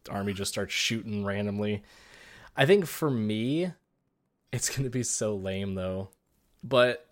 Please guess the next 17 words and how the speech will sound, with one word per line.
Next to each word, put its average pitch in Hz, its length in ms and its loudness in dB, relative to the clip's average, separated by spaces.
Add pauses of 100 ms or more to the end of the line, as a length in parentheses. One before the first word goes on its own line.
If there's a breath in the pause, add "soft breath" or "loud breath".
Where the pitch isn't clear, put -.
like, 143 180 4
for - 160 0
me, 147 280 4
it's 190 160 4
the, 139 100 2
honestly, 151 380 2
like, 123 160 2
the, - 80 -6 (160)
probably 180 280 2
the 151 80 6
beginning 113 460 0
scene 117 380 0
where 95 100 0
they're 101 140 0
in 123 260 0
that 131 300 -2 (280)
bar. 123 480 0